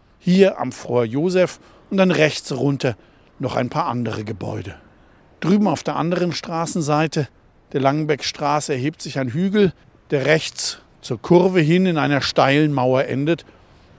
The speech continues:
Es ist das Fort Josef, ein Überrest der ehemaligen Festung,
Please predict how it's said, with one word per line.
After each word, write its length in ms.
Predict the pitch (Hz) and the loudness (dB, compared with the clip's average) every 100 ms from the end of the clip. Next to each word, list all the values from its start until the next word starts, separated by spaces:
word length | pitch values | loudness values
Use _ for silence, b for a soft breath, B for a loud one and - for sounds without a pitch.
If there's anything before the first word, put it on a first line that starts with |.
| _ - | _ -12
Es 80 | |
ist 120 | 185 - | -6 -4
das 140 | 151 | -4
Fort 240 | - 185 | 4 4
Josef, 560 | 175 175 208 165 196 - - B B B - | 6 6 6 6 4 0 -16 B B B -8
ein 140 | - 175 | 0 4
Überrest 680 | 277 220 180 147 180 - | 6 8 8 6 4 4
der 100 | 190 | 2
ehemaligen 560 | 190 190 196 180 175 156 | 4 4 6 4 2 -2
Festung, 560 | - 190 196 - 214 | 0 2 2 2 0